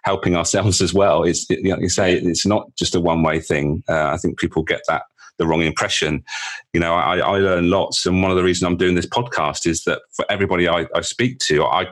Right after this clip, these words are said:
you know, there's something I'm learning, you know, and I'm motivated, motivated that way. I, I want to learn. And, you know, these podcasts are, yes, for, they're for,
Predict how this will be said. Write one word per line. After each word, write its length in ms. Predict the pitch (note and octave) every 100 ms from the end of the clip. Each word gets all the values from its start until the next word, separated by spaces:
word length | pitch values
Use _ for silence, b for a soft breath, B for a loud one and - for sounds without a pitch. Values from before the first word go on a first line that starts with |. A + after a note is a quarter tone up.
| -
you 100 | G2
know, 120 | F2
there's 180 | F2+ F#2+
something 300 | B2+ B2+ G2
I'm 100 | G2
learning, 500 | G2 B2+ C3 D2+ D2 - B B
you 60 | F2+
know, 160 | F2+ F#2
and 80 |
I'm 160 | G2+ G2
motivated, 680 | G#2+ A#2+ G2+ E2 D#2+ - - - _
motivated 560 | F2 A2+ - - - D#2+
that 100 | D2+
way. 240 | E2 E2
I, 80 | D#2
I 240 | E2+ E2+ F2
want 240 | G2+ G2
to 100 | F#2
learn. 340 | F#2+ F#2+ D#2
And, 200 | E2 E2+ - B B B
you 80 | G2
know, 100 | E2+
these 160 | G#2 G#2
podcasts 640 | A2+ - G2 F2+ E2+ -
are, 320 | E2+ E2 E2+
yes, 300 | F#2+ G#2 G2+
for, 120 | - F#2
they're 140 | F#2
for, 440 | - F#2+ F2 E2+